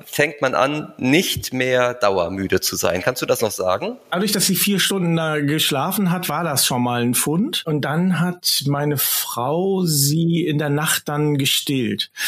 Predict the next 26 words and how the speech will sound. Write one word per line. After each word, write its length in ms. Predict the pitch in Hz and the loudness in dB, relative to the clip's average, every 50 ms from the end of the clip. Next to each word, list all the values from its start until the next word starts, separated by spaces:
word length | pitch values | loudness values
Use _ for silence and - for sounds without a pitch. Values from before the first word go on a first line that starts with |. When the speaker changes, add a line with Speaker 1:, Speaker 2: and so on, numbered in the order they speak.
| - - - | -6 -6 -4
Speaker 2:
Das 180 | - 120 - - | -4 -2 -2 0
heißt, 260 | 143 147 151 143 - | 0 0 0 0 0
und, 300 | - 135 131 139 117 - | 0 0 0 0 0 0
äh, 300 | - 131 139 139 135 131 | 0 0 0 0 0 0
wenn's 280 | 139 151 170 165 170 170 | 2 2 2 0 0 0
gut 240 | 202 233 294 294 294 | 0 0 0 0 0
lief, 440 | 202 190 208 220 226 214 208 - - | 0 2 2 2 2 0 -2 -4 -4
hat 220 | - - 180 - - | -4 -6 -4 -2 -2
sie 140 | 180 160 | -2 0
dann 340 | 139 165 156 151 156 156 147 | 0 -2 0 0 0 0 0
tatsächlich 640 | - - 156 - - 165 147 - 156 151 147 143 - - - - - - _ _ _ _ | -2 -4 -4 -2 -2 -4 -4 -4 -4 -4 -4 -4 -4 -6 -4 -4 -6 -8 _ _ _ _
noch 200 | 147 143 135 127 | -2 -2 0 0
mal 160 | 143 143 117 | 0 0 0
wieder 200 | 127 120 139 135 | 0 0 0 0
zwei 220 | - - 127 127 | 0 0 0 0
Stunden 300 | 127 - - 139 143 143 | 2 2 2 0 0 0
geschlafen. 420 | 131 113 - - 139 143 160 170 160 | 0 0 0 0 0 0 0 2 2
Die, 140 | 135 127 123 135 - 143 - - 147 131 - | 2 0 0 0 0 -2 -2 -4 -6 -6 -4
die 60 | - 143 | -2 0
ist 260 | 127 - - - - | 0 0 0 0 -2
relativ 340 | 151 160 160 160 147 131 - | -2 0 0 0 -2 -2 -2
oft 220 | - 156 - - 165 | -2 -2 0 0 0
an 80 | 147 | 0
die 80 | 160 156 | 0 0
Brust 320 | 160 - 156 151 - - | 0 0 0 0 0 0
gegangen. 440 | 156 147 143 151 147 147 160 165 165 | -2 -2 -2 -2 0 0 0 0 0